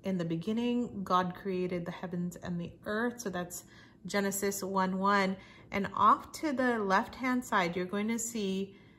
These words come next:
P P, and that is a reference. Um, it's called parallel passage, and that's the parallel passage, and that is going to be John one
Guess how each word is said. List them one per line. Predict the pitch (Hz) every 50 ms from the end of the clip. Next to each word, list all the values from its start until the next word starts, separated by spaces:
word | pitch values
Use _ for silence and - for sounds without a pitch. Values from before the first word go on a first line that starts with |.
| - - - - - - - - -
P | - - - 233 226 226 240 269 339 349 339
P, | - - - 320 320 330 311 269 233 214 214 233 262 330 349 339 - - - - - - - - - -
and | - 208 208 202 202 190
that | 196 202 214 240 262 277 - - -
is | - 214 202 196 190 190 190 190 202 208 202 - - - -
a | - 190 190 185 180
reference. | 180 180 185 196 220 254 254 - 220 196 190 190 202 220 233 - - - - -
Um, | - 208 202 190 185 175 170 185 196 190 - - - - - - - - - -
it's | - 214 214 -
called | - - - - 220 220 214 202 - - - -
parallel | - 208 208 214 220 226 233 226 220 214 220 220 220 -
passage, | - - - - 185 - - 320 370 381 - - - - - - - - - - - -
and | 202 196 196 190
that's | 196 196 202 202 - -
the | - - 196
parallel | 190 - - - - 110 240 - 151 - -
passage, | - - - 185 185 185 - - 208 202 202 208 208 202 - - -
and | - 202 196 185 185
that | 196 214
is | 233 220 220
going | - 202 190 196
to | 190 - 190
be | - 190 185 180 180 175 - -
John | - - 165 156 165 180 196 208 220 196
one | 170 160 160 165 185 208